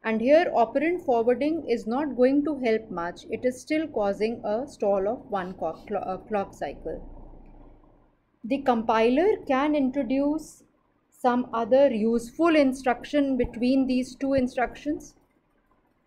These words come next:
to avoid this bubble of one clock cycle.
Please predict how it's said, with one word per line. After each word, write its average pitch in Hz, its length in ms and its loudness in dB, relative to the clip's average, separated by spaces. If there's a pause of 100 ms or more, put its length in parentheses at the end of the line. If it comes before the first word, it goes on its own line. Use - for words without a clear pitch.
to 240 260 -4 (240)
avoid 226 640 4
this 233 460 0 (600)
bubble 220 420 4
of 226 220 -4
one 220 260 -2
clock 220 300 -4
cycle. 233 520 -4